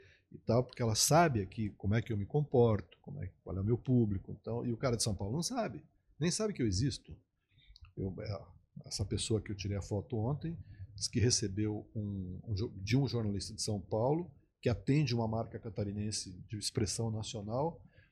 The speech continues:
que queria conversar no, com o Acontecendo Aqui, mas não tinha contato, porque queria mandar pra cá um, uma pauta do cinco G que tinha a ver com o público do Acontecendo Aqui.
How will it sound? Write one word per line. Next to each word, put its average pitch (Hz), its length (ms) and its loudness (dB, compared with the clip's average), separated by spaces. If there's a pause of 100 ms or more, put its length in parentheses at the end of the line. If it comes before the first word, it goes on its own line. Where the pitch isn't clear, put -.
(280)
que - 80 -8
queria 143 340 8
conversar 135 440 2
no, 123 100 -6
com - 220 -6
o 113 40 0
Acontecendo 110 460 -4
Aqui, 127 240 -6
mas 139 100 0
não 123 120 2
tinha 147 240 2
contato, 120 640 -2
porque - 260 -12
queria 147 440 4
mandar 117 360 0
pra 107 160 -6
cá 123 260 0
um, 131 160 -4 (480)
uma 110 180 0
pauta 143 440 4
do 107 100 -6
cinco 127 340 -2
G 110 280 2
que 143 100 -12
tinha 131 220 -6
a - 20 0
ver 151 220 4
com 160 140 -4
o 127 40 -2
público 156 340 -2
do 147 60 -4
Acontecendo 151 380 -6
Aqui. 101 280 -6